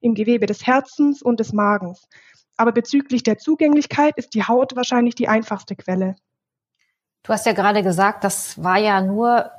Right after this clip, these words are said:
Speaker 2: bei bereits verstorbenen Patienten der Fall. Gibt es auch Daten zu lebenden Parkinson-Patienten?
Speaker 1: Ja, die Wissenschaftler starteten nun eine neue Studie bei lebenden Patienten,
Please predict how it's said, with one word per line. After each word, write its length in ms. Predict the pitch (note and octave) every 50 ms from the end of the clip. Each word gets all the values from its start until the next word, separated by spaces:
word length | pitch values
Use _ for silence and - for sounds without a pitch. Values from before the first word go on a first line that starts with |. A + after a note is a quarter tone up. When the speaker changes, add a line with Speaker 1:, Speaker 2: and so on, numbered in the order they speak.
| - _
Speaker 2:
bei 260 | - F#3 F#3 F#3+ F#3+
bereits 340 | E3 F#3 F3 F3+ F#3 F#3 -
verstorbenen 560 | - F3+ - - - F#3+ G3+ A#3 A3+ G3+ E3+
Patienten 440 | - - D#3+ - - E3+ E3 - E3+
der 120 | D3+ D#3
Fall. 380 | - - - D#3 D3+ E3+ E3+ F3+
Gibt 220 | D#3+ F3+ D#3 -
es 240 | F#3 F#3+ - - -
auch 120 | E3 D#3 -
Daten 460 | - - D#3+ D3+ E3+ - - C4 B3+
zu 160 | - - F#3+
lebenden 460 | E3 D3+ D#3+ E3+ G#3+ B3 D#4 E4+ E4
Parkinson-Patienten? 1120 | - - D4+ D4+ D4+ D#4+ D#4+ D#4 D4 D4 D4+ - - C#4+ - - C#4+ D4 D#4 D4+ - F4 F4+ _ _ _ _ _ _ _ _ _ _ _ _ _ _ _ _ _ _ _ _ _
Speaker 1:
Ja, 360 | - A3 G#3 A#3+ D4+ F#4+ - -
die 140 | - - B3+
Wissenschaftler 680 | C#4+ D4 - C#4+ - - C4+ B3+ - - B3 B3+ B3 A#3+
starteten 540 | - - B3+ B3+ C4 C4 C4+ - B3+ B3
nun 160 | A#3+ B3+ B3+ -
eine 180 | A3 A3 G#3+
neue 300 | G#3 G#3 G#3+ A3+ C#4 D#4
Studie 480 | D#4 - - D#4 D#4 D#4 D4+ D4+ D4+ D4
bei 120 | A#3 A#3 A3
lebenden 340 | A3+ B3+ C4 C4+ C4 A#3+
Patienten, 680 | - - G#3+ - - - G#3 G#3 G3 - B3+ C4+ D4+ D4